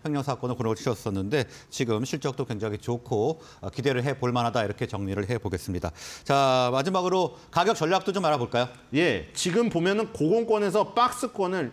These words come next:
Speaker 2: 일 년째 횡보하고 있습니다. 이천이십일 년도 중순부터 시작해서 지금까지 거의 이제 일 년이 넘었습니다. 일 년이 넘는 기간 동안 하단부는 십이만 원이고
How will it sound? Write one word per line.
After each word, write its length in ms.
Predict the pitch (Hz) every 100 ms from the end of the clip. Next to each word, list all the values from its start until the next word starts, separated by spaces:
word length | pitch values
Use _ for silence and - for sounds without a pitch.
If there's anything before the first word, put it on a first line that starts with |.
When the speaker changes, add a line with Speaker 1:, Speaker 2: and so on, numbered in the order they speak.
| -
Speaker 2:
일 240 | 254 277
년째 320 | 277 277 233 226
횡보하고 440 | 196 214 185 151
있습니다. 300 | 120 120 104
이천이십일 800 | 107 175 - 220 156 147 202 240
년도 580 | 254 240 196 196 117 - - - - -
중순부터 720 | - 208 240 302 277 262 226
시작해서 460 | 208 180 160 156 156
지금까지 640 | - 196 240 208 156 110
거의 300 | - 170 202
이제 340 | 139 170 120 - -
일 160 | 226 262
년이 220 | 294 254
넘었습니다. 800 | 123 120 202 - 208 135 85 73 - -
일 200 | - 254
년이 240 | 294 294 226
넘는 320 | 151 190 233
기간 320 | - 175 220
동안 440 | 214 233 226 110 80 - - -
하단부는 720 | - 285 294 311 294 285 262
십이만 420 | - 285 269 269
원이고 500 | 240 202 180 226 262